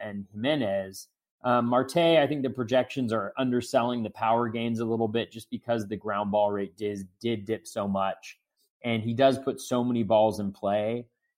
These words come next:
and he has the ability to hit the ball really, really hard, as we discussed in the second base and, and out,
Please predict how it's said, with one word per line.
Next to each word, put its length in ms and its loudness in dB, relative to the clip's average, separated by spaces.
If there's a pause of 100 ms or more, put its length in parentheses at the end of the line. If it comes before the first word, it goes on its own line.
(100)
and 120 -4
he 140 -2
has 300 4
the 140 2
ability 400 2
to 60 0
hit 160 -2
the 60 -8
ball 240 0
really, 300 -2
really 220 0
hard, 320 0
as 120 -2
we 80 -6
discussed 480 -4
in 120 -12
the 60 -16
second 380 -8
base 300 -8
and, 220 -20 (500)
and 160 -2
out, 220 0